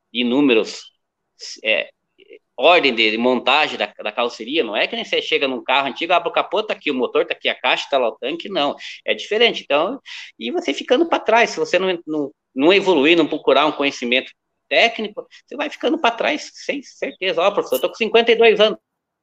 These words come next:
tô estudando, também tô fazendo curso de osciloscópio junto com vocês também aí, pra evoluir, pra me pegar, pra agregar mais valores ainda, porque senão não dá pra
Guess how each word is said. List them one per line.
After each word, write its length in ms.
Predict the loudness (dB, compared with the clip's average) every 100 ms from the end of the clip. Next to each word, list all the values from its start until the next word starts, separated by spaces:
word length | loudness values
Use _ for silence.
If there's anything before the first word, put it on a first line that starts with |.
| _ _ _ _ _ -8
tô 60 | -8
estudando, 640 | -6 -2 4 4 4 0 -2 -14 -10
também 200 | 0 0
tô 80 | 2
fazendo 280 | 0 0 0
curso 200 | -2 -4
de 80 | -4
osciloscópio 720 | -2 -2 -2 2 2 2 -2
junto 280 | -2 -2 -4
com 100 | -6
vocês 340 | -4 0 -2
também 240 | 0 -2 0
aí, 120 | 0
pra 180 | -2 -4 -20 -20 -8
evoluir, 360 | 0 2 4
pra 100 | 4
me 140 | 2 0
pegar, 320 | 2 2 2
pra 400 | 2 2 -2 -4
agregar 460 | 0 0 2 2 4
mais 280 | 2 2
valores 380 | 2 4 4 4
ainda, 200 | 0 -2
porque 160 | -8 -14
senão 180 | -8 -6
não 140 | -4
dá 160 | -4
pra 80 | -6